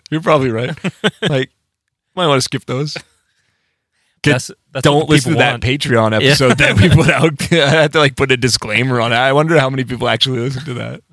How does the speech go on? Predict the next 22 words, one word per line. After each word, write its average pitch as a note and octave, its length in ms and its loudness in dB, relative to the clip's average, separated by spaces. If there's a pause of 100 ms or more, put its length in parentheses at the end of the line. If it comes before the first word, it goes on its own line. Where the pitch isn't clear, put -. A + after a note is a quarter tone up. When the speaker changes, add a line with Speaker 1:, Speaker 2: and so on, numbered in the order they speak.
(400)
Speaker 1:
<laughs> - 80 -4 (1500)
Speaker 2:
Hey, C#3+ 140 0
man, A2 240 -2
as G#2+ 120 -8
lo-, C3+ 100 -6 (160)
eh, A#2 80 -4
as - 680 -16
long B2 180 -4
as A2+ 100 -6
everything B2 440 -4
is, G#2+ 340 -4
uh, G#2 220 0 (180)
Speaker 1:
It's - 120 0
consensual. D3 680 2
Speaker 2:
yeah, G#3+ 300 2 (420)
above C#3+ 200 0
water, C3 340 2
it's B2 140 -6
all C3 160 0
good, A2 280 -6
man. G2+ 420 -6
Whatever. G#2 560 -8